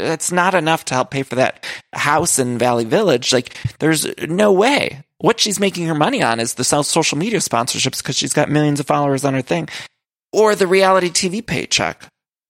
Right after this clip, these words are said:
And I get that, uh, this is a show about, so, I don't know. It just, it felt like we're backpedaling. Meanwhile, Scheana reveals that she's sick from freezing those eggs.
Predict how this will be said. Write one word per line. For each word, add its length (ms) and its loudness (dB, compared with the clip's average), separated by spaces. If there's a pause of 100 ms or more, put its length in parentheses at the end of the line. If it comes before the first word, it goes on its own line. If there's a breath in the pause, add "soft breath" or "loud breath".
(100)
And 100 0
I 80 2
get 300 -2
that, 240 0
uh, 120 -4
this 260 -4
is 60 -2
a 60 0
show 260 2
about, 220 0
so, 180 -2
I 160 -2
don't 180 -4
know. 180 -12 (600)
It 140 -2
just, 320 -2 (140)
it 80 -4
felt 180 -4
like 160 -4
we're 80 0
backpedaling. 720 -6 (560)
Meanwhile, 580 2 (800)
Scheana 460 0
reveals 320 2
that 160 -2
she's 180 -2
sick 300 0
from 180 -2
freezing 460 -4
those 160 -4
eggs. 460 0